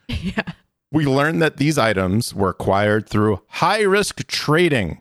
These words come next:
Speaker 2: or as I like to call it, stealing. And as it's
Speaker 1: <laughs> The
Speaker 2: implied,
Speaker 1: five-finger discount, right?
Speaker 2: Definitely, yes. Browsing the store, quote unquote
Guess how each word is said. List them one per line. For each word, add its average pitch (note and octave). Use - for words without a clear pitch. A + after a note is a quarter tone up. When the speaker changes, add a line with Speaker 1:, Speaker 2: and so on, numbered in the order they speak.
Speaker 2:
or G#2+
as F#2
I F#2+
like C#3+
to -
call C2+
it, -
stealing. -
And A#2
as G#2
it's B2
Speaker 1:
<laughs> -
The -
Speaker 2:
implied, G3
Speaker 1:
five-finger C4
discount, G3
right? D3+
Speaker 2:
Definitely, F#2+
yes. -
Browsing D#3
the C3+
store, C#3
quote E2
unquote D#2+